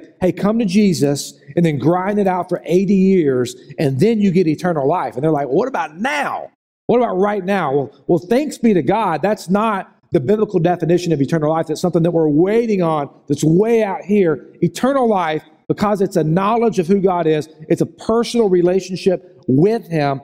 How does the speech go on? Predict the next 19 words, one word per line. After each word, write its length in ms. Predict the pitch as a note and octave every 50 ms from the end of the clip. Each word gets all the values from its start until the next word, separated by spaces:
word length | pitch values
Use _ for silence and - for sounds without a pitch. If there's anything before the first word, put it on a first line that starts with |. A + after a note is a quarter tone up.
| _ _ -
it's 160 | D#3+ - -
walking 540 | C3+ C3+ D3 F#3+ G3 G#3+ G#3+ - G#3+ G3+ F#3
with 160 | F3 F3 D3
Him, 100 | E3+ D#3+
being 160 | D#3+ F3 E3
connected 540 | E3+ D#3+ D3 D3+ D#3 E3+ - D#3+ - - F3
with 100 | D#3+ D3
Him, 120 | D#3 D#3 - - - _ _ _ -
intimacy 540 | A3 A3+ A3 A3 G3+ F#3+ F#3 F#3 - G3 F#3+
with 200 | F3 E3+ D3+ C#3+
God, 420 | D#3+ D3 C3+ B2+ A#2+ A#2+ B2+ A#2+ - _ _ _ _ _ _ _ _ _ _ _ _ _ -
union 400 | B2+ C#3 F3+ G#3+ A3+ A3+ A#3 A3+
with 220 | G#3 G3+ G#3 -
Christ, 480 | - F#3 D#3+ C#3 C3 C3+ C3 - - _ _ _ _ _ _ _ _ _ -
that 120 | D#3+ F3
can 120 | - F#3+ F3
happen 260 | F3 E3+ E3 C#3+ C#3
right 440 | B2+ A#2+ B2+ D3 E3 F3+ G3 E3+ D3
now, 380 | E3+ E3 D#3 D3+ D3 C#3+ B2+